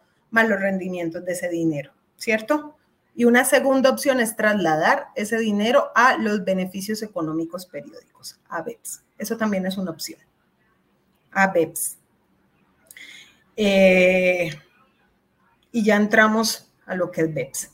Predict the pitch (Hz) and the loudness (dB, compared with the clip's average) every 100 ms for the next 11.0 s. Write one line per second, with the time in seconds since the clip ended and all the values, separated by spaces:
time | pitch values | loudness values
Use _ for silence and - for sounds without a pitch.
0 | - 175 147 - - 190 160 156 160 175 | -8 -6 -6 -8 -10 -8 -4 -2 0 -2
1 | 180 170 151 147 147 151 147 143 - - | -2 -2 -2 -4 -8 -12 -12 -12 -16 -20
2 | - _ _ _ _ _ _ _ 285 294 | -20 _ _ _ _ _ _ _ 2 6
3 | 330 330 320 311 311 320 311 233 226 320 | 6 8 6 8 6 6 4 2 2 -2
4 | - _ _ _ _ - 196 196 214 214 | -4 _ _ _ _ -4 0 2 6 6
5 | 214 226 202 - 202 196 - - _ - | 4 -2 -6 -2 0 0 -2 -18 _ -20
6 | _ _ _ _ 202 208 240 269 285 277 | _ _ _ _ 0 2 8 8 8 4
7 | - _ _ - 220 214 208 220 247 262 | -6 _ _ -6 -4 -2 4 6 10 10
8 | 294 320 - 208 214 240 277 285 269 247 | 8 2 -2 0 2 2 4 4 6 4
9 | 254 262 247 247 254 240 240 254 226 196 | 2 -2 -2 -2 0 -2 -2 -4 -2 -2
10 | 196 240 - 247 220 277 - 196 - | -2 -4 -4 -4 0 0 0 -4 -10